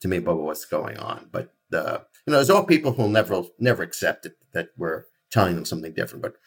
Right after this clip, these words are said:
uh, you know, there is, there's, there are lots of basic paleontology books out there.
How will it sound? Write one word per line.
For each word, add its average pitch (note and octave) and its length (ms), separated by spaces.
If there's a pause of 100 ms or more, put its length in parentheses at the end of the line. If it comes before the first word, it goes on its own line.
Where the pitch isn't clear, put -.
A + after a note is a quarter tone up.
(500)
uh, D3 180
you - 100
know, - 100
there C#3+ 200
is, C#3 220
there's, B2+ 380
there B2 140
are A2+ 60
lots A2+ 320
of A#2 100
basic - 380
paleontology F2+ 720
books F2 340
out F#2 200
there. F2+ 300